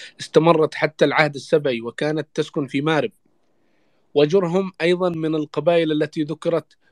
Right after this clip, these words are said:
والجرهميات التي ذكرت في النقوش المسندية، وهم من قبائل كانت تسكن في مارب، وذكرت بلفظ جرهمم لأنها،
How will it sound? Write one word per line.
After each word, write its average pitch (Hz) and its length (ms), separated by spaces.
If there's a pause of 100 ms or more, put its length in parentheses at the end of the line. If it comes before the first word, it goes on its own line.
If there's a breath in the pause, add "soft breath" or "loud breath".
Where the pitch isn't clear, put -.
(140)
والجرهميات 147 1300
التي 139 280
ذكرت 147 360
في - 60
النقوش 143 440
المسندية، 139 720 (880 soft breath)
وهم 156 280
من 156 300
قبائل 165 640 (240)
كانت 151 420
تسكن 147 360
في 139 160
مارب، 143 360 (200)
وذكرت 156 520
بلفظ 147 380 (360)
جرهمم 147 840 (720 soft breath)
لأنها، 160 680